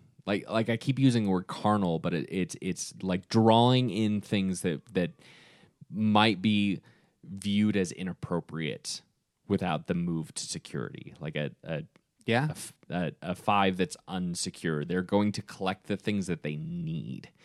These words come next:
Speaker 1: And when you get into lust, it's gonna be a little bit more about collecting the things that they want.
Speaker 2: Yeah.
Speaker 1: And that
Speaker 2: I think
Speaker 1: might
Speaker 2: that
Speaker 1: not be good things for them, and that's okay.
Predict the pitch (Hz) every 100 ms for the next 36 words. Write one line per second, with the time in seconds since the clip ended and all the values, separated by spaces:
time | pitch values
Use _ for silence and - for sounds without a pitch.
0 | - - - - 85 90 87 87 80 101
1 | 98 95 92 92 85 90 82 80 - -
2 | - - - - 82 - 92 85 87 90
3 | 90 85 73 85 82 73 69 - 90 80
4 | - 90 80 - 71 - 69 - - -
5 | 185 147 156 147 135 _ - - - -
6 | _ _ 101 98 104 - _ _ - 80
7 | 80 - 98 101 95 95 92 80 - 90
8 | 82 - 92 76 76 - 55 50 - -
9 | - - 50 50 - _ - 87 - -
10 | - - -